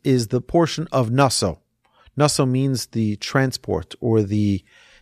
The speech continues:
the, uh, the traveling or the carrying. We could, we could do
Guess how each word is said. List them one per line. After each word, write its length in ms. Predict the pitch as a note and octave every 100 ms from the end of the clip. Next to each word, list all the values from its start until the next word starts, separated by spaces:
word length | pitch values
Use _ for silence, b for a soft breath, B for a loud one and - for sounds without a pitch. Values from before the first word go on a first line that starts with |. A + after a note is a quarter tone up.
| b
the, 460 | G3+ G#2 G#2 G2+ F#2+
uh, 280 | F#2+ F2+ F2+ - _ _ _ _ -
the 360 | C#3+ A2 A2+
traveling 680 | A#2+ - D#3 D#3 C3+ G2 D#2 - _ _ _ _ _ _ _ _ _ _ _ -
or 120 | B2
the 120 | G#2
carrying. 760 | - - D#3+ D#3 F#2+ D#2+ C#2+ - _ _ _ _ _ _ _ _ _ _ _ _ _ _ _ _ _ _ -
We 80 | A#2
could, 180 | A#2
we 80 | A2+
could 140 | G#2+ A2+
do 220 | A2